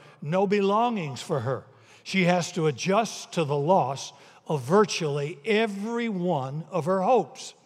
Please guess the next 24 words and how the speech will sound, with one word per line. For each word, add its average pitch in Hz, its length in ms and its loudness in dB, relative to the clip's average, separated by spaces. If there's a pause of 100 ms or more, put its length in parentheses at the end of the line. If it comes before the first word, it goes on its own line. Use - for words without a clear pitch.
(600)
Well, 190 540 0 (240)
she 185 220 -2
tells 208 380 2
in 190 60 4
a 165 160 2
real 202 240 4
striking 196 580 0
moment 165 400 0 (320)
to 190 180 2
her 165 120 2
two 202 300 -2
daughters-in-law, 143 960 2 (320)
Orpah 185 540 0 (500)
and 170 280 -2
Ruth, - 400 2 (500)
that 131 140 -8
they 220 140 2
should 196 220 -2
stay 180 280 0
behind. 147 460 0 (480)
Live 208 260 4
in 208 160 0
Moab, 143 460 2
girls. 139 420 -4